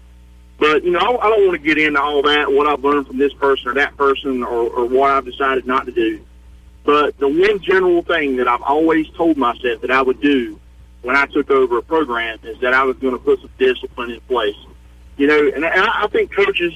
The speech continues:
I think coaches can benefit from this, but I also think it can hurt 'em. You know, if you put a rule in place, Chris,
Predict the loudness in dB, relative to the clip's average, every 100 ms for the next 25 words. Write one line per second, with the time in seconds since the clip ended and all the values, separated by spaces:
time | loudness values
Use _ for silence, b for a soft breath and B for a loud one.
0 | -6 -4 0 -2 0 -2 -2 -4 -6 -8
1 | -6 0 0 2 -2 -2 -4 -2 -4 -2
2 | 0 0 0 -2 0 -2 -2 -6 -8 0
3 | 0 0 -4 -12 -20 -20 -20 -8 -2 0
4 | 0 -2 0 0 0 2 4 2 0 -2
5 | -2 -2 0 0 0